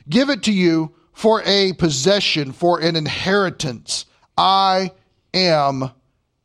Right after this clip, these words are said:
Yahweh." Do you think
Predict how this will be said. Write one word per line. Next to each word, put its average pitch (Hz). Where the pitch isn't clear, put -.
Yahweh." 156
Do 220
you 262
think 302